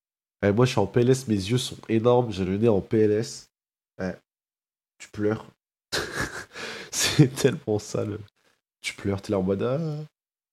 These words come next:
au secours, que quelqu'un me vienne en aide. » <laughs> Ah, c'est trop chiant, c'est vraiment trop chiant. C'est vraiment, euh...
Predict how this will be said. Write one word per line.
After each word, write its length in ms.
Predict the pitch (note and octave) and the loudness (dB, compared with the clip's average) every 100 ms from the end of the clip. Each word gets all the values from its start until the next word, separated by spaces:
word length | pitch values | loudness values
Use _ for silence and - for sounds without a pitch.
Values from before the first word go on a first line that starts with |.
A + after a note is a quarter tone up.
| _ - | _ 0
au 100 | D#3 | 0
secours, 500 | - - F#3+ E3 - _ _ | 0 -2 0 0 -2 _ _
que 60 | D3+ | -4
quelqu'un 300 | C3+ E3+ F#3+ | 0 4 6
me 100 | F3 | 6
vienne 200 | E3 E3+ | 8 8
en 140 | D#3+ | 8
aide. » 300 | E3 F#3 F3+ A#3 _ _ _ _ _ _ - | 10 8 4 -6 _ _ _ _ _ _ -4
<laughs> 1600 | - - - - - _ _ _ _ _ - - _ _ _ | -4 -4 -8 -8 -10 _ _ _ _ _ -20 -20 _ _ _
Ah, 100 | A#2+ | 0
c'est 140 | A2+ G#2 | 0 0
trop 160 | - | -2
chiant, 340 | A2+ - A2 - _ _ | -2 0 -4 -6 _ _
c'est 120 | G#2+ | -6
vraiment 220 | G2+ G#2+ | -4 -4
trop 180 | A#2 A2+ | -4 -6
chiant. 200 | G2 A2 - _ _ _ _ _ _ _ _ _ _ _ _ _ _ _ _ _ | -6 -10 -10 _ _ _ _ _ _ _ _ _ _ _ _ _ _ _ _ _
C'est 80 | G2+ | -4
vraiment, 440 | F#2 G#2+ A2 G#2 | -2 0 0 -2
euh... 100 | F2+ | -4